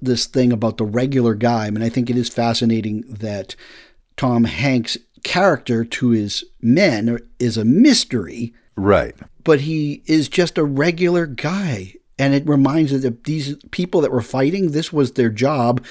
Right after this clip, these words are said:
Speaker 1: for a few years, but they had
Speaker 2: Yeah.
Speaker 1: different lives, different backgrounds and experiences. Um, but they came together. They're fighting a, uh, common enemy. And the things that are just amazing is the cinematography by Janusz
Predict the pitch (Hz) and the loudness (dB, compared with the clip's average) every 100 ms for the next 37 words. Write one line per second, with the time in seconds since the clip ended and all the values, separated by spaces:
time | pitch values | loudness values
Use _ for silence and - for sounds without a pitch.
0 | - - - 127 - 151 139 131 175 123 | -18 -12 2 2 2 -4 -2 0 2 0
1 | 110 - - 147 131 98 90 117 160 180 | -2 -8 -8 -4 0 2 0 0 -2 0
2 | 156 123 - 120 165 170 120 98 - 147 | 0 -2 -4 -6 -4 -4 -4 -4 -6 -2
3 | 131 120 131 135 131 113 110 - - 180 | -2 -2 -6 -4 -2 -2 -2 -8 -6 -2
4 | 170 139 107 - 107 104 - - - - | 2 2 0 -4 -8 -8 -12 -20 -20 -20
5 | - - 120 117 117 170 226 240 233 160 | -16 -6 -2 0 0 2 2 4 4 4
6 | 156 165 127 151 123 117 135 127 117 113 | 2 4 4 6 2 0 -4 0 0 0
7 | - - 110 110 107 104 - - 127 113 | -4 -8 -8 -6 -10 -14 -16 -6 -2 0
8 | 110 113 - 131 117 107 104 - - - | -2 -6 -4 0 2 0 -4 -12 -20 -10
9 | - 135 131 127 285 220 147 135 120 131 | -2 2 2 2 2 2 4 2 2 0
10 | - - - 127 120 165 185 139 104 95 | -2 -10 -6 2 4 4 0 -2 -4 -6
11 | 98 - - _ 139 127 113 - - - | -12 -16 -20 _ 2 2 2 -2 -14 -4
12 | 131 240 214 147 - 147 156 139 131 120 | 0 4 4 2 0 -2 0 0 2 2
13 | 117 110 107 - 120 117 120 113 - | 2 0 -4 -4 -2 0 0 -2 -6